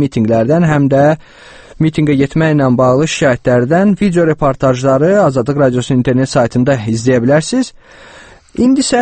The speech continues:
müxalifət şəhərin mərkəzində mitinq keçirmək istəyir və bundan ötürü müraciət də eləyib. Və buna nail ola biləcəklərmi, İlqar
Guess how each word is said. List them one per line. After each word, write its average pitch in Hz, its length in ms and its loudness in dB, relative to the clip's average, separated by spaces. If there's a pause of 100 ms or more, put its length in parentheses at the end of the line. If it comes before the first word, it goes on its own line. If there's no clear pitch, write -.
müxalifət 180 800 0
şəhərin 160 460 0
mərkəzində 170 580 -2 (120)
mitinq 113 420 0
keçirmək 120 420 0
istəyir 233 260 -2
və 160 100 2 (220)
bundan 143 360 0
ötürü 151 340 -2
müraciət 127 560 -2
də 107 160 0
eləyib. 87 280 -4 (680)
Və 190 180 0
buna 247 220 2
nail 202 320 2
ola 180 160 2
biləcəklərmi, 180 800 0
İlqar 131 260 0